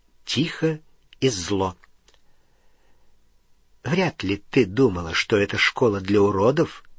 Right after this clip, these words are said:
когда писала директору и клянчила,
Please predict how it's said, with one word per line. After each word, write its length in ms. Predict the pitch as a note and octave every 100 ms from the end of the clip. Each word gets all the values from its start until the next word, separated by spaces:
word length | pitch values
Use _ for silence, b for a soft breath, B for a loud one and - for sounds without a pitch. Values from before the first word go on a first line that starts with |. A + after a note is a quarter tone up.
| - - B B
когда 260 | - G2+ G#2
писала 460 | - - E3 F#3+
директору 580 | B2+ B2+ A2 G2+ - G2
и 100 | B2
клянчила, 760 | - D#3+ A2+ C#3 - F#3 F3